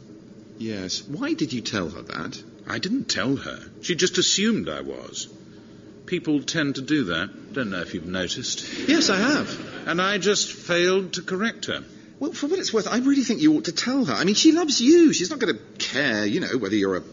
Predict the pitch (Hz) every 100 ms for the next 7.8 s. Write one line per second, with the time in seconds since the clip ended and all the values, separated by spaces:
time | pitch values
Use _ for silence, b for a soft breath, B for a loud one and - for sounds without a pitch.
0 | - - 117 - 87 76 71 92 202 147
1 | 110 71 - - - 120 113 165 104 -
2 | 69 - 87 78 85 104 104 - 143 170
3 | 427 208 294 202 101 190 98 - - 143
4 | - - 113 117 117 123 131 127 143 135
5 | 147 80 71 73 - 76 73 - 254 135
6 | - 143 139 139 156 151 151 170 226 -
7 | - - 214 269 262 220 113 71